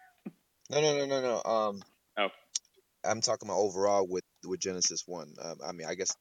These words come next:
Speaker 1: th-, that couldn't give you all the details 'cause I wasn't really an, a, um, an ex-, um, an exhaustive, um, study on the topic itself. But, uh, John, um, John, uh, what's the name? Uh, John Walton,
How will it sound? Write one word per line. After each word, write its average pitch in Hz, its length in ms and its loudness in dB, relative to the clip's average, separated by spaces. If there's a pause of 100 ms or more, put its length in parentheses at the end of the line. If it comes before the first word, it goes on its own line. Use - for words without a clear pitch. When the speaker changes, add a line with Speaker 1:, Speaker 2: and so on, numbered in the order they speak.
Speaker 1:
th-, - 140 -8
that 87 180 -2
couldn't 87 220 -10
give 82 160 -10
you 82 100 -6
all 82 100 -4
the 78 80 -14
details 78 460 -6
'cause 76 200 -10
I 82 100 0
wasn't 78 280 -8
really 76 280 -8
an, - 100 -18 (140)
a, 76 320 -8
um, 73 320 -4
an 76 140 -8
ex-, - 300 -4 (720)
um, 80 240 2
an 80 60 -6
exhaustive, 82 640 2 (180)
um, 80 240 -8
study 80 340 -6
on 73 140 -12
the 73 80 -14
topic 78 420 -6
itself. - 500 -4
But, 80 180 -6 (380)
uh, 87 140 -4
John, 110 400 0
um, 95 420 -4 (160)
John, 113 340 -2
uh, 104 220 0
what's 107 240 -2
the 92 80 -10
name? 85 200 -10
Uh, 85 80 -10
John 101 360 -2
Walton, 95 540 -2